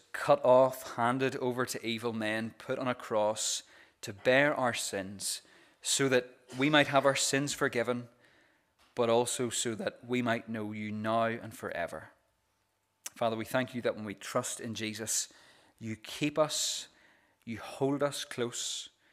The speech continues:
you keep us, uh, you, you're with us, you're, you have us from now until eternity. Father, help us to rest in your grace today. Help us to,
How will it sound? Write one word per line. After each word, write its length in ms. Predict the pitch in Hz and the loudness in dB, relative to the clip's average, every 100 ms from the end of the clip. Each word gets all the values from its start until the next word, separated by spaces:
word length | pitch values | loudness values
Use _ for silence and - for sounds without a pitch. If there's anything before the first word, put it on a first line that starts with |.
| _ _ _ _ | _ _ _ _
you 160 | 120 117 | -12 -10
keep 300 | - 135 139 | -4 0 4
us, 400 | 135 - - - - - - | 2 2 -8 -10 -16 -20 -4
uh, 160 | 107 104 110 | 2 2 2
you, 140 | 123 107 | -4 -10
you're 280 | - 131 117 | -12 -2 -2
with 280 | 113 131 135 | 4 4 6
us, 260 | 143 135 120 | 4 2 -2
you're, 200 | 107 107 - - | -2 -4 -12 -20
you 360 | - 113 113 117 | -14 -12 -10 -8
have 240 | - 127 | 2 4
us 360 | 135 - - - - - - _ _ | 4 0 -6 -10 -16 -20 -20 _ _
from 260 | - 117 107 | -6 -6 0
now 160 | 113 | 2
until 340 | 135 135 - 123 | 2 0 -4 -6
eternity. 520 | 117 - 85 85 110 - _ _ _ _ _ _ - | -6 -10 -8 -8 -10 -14 _ _ _ _ _ _ -18
Father, 280 | - 120 123 | 2 4 4
help 180 | 135 143 | 4 2
us 120 | 131 | 0
to 140 | - | -4
rest 440 | 104 95 101 - - | 0 2 2 -2 -6
in 100 | 113 | -4
your 160 | 110 | -4
grace 300 | 104 113 104 | -4 -4 -4
today. 240 | - 110 107 | -2 0 0
Help 200 | 131 147 | 0 -2
us 160 | 147 - | -4 -2
to, 200 | 131 | -2